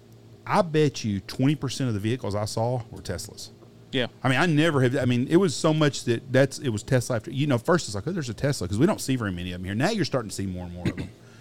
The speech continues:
Speaker 1: But, man, it was every freaking other car almost, it seemed like, was. And I saw a guy the other day coming back from Padre that was self-driving.
Speaker 2: Oh,
Speaker 1: He was
Speaker 2: really?
Speaker 1: next to me. I passed him. Of course, he was driving fucking two miles an hour over the speed limit or whatever it was.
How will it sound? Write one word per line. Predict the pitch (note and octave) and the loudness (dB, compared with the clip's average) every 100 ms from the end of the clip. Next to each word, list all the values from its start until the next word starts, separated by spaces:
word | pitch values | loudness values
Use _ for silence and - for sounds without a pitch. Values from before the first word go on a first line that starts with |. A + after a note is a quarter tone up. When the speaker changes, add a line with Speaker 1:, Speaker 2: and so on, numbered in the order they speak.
| - - | -20 -6
Speaker 1:
But, | A#2 A2+ | -2 2
man, | C3+ C#3 | 2 2
it | F#3 | 0
was | A#2 | -4
every | C3 A2+ A2 A2 | -2 -2 0 -4
freaking | G#2 - A2+ A2+ | -4 -8 -6 -4
other | G#2+ G#2+ | -2 -4
car | - A#2+ F3 | -2 0 2
almost, | G2+ F#2 - | 0 -2 -6
it | - | -10
seemed | F#2 F2 | -10 -8
like, | F2 - | -10 -10
was. | F#2 - - - - | -12 -14 -20 -20 -2
And | A#2+ | 2
I | F3+ | 2
saw | - C3+ | 4 2
a | B2 | 4
guy | C3 | 4
the | C3+ | 4
other | C3 | 4
day | B2 | 2
coming | C3 A#2+ | 2 2
back | A#2 A#2+ | 2 0
from | - A2+ A#2 | 0 -2 -2
Padre | - E3+ G3 C3+ D3+ - - - - | 2 4 4 4 2 -2 -20 -20 -4
that | A#2+ | 0
was | A2 | 0
self-driving. | G2+ F3 D#3+ C3 C#3 F#3+ D3 F2 D2 - - - - - | 2 2 2 6 6 8 2 -2 -8 -12 -12 -12 -16 -4
Speaker 2:
Oh, | |
Speaker 1:
He | D3 | 2
was | C3+ | 6
Speaker 2:
really? | D#3 | 6
Speaker 1:
next | E3+ - | 4 2
to | |
me. | F3+ | 4
I | D#3 | 4
passed | C#3 D#3 E3+ F#3 | 6 4 4 0
him. | F3 | -2
Of | - | -4
course, | - G2 | -4 -2
he | A2+ | -2
was | G2 | -4
driving | F2 F#2+ | -6 -6
fucking | G2 - F#2+ | -6 -8 -8
two | - | -4
miles | G#2+ G2+ G2+ | -2 0 -2
an | |
hour | G2 G2 | -2 -2
over | F2+ | -4
the | |
speed | - A#2 | -6 -4
limit | F#2 F2 | -4 -6
or | F2 | -6
whatever | F2+ F2 | -8 -8
it | F#2+ | -8
was. | G2+ A2 | -6 -6